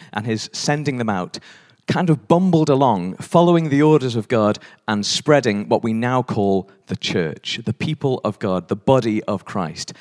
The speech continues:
It's a brilliant story. If you're joining us this morning, uh, and haven't read it, oh, I commend it to you. It's brilliant. Go and look at the Acts of the Apostles in the Bible.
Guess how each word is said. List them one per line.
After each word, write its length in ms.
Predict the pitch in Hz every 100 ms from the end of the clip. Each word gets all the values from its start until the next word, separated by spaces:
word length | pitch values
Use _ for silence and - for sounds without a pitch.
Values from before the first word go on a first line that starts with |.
| -
It's 140 | - 120
a 40 |
brilliant 380 | 123 139 123 107
story. 520 | - 110 87 73 -
If 160 | 113 123
you're 140 | 120
joining 340 | 120 151 147 143
us 80 | -
this 180 | 127
morning, 360 | 127 123 120 110 - - 107
uh, 120 | 98
and 100 | 101
haven't 300 | 156 139 98
read 180 | 120 139
it, 160 | - -
oh, 100 | -
I 80 | -
commend 360 | 123 123 123
it 120 | 104
to 100 | -
you. 140 | 87 80
It's 120 | -
brilliant. 440 | - 123 98 85 - - -
Go 100 | 143
and 80 | 143
look 140 | 139
at 80 | 123
the 120 | 107
Acts 260 | 120 - -
of 60 | 117
the 80 |
Apostles 420 | 104 - 107 95 95
in 80 |
the 60 | 92
Bible. 360 | 98 92 82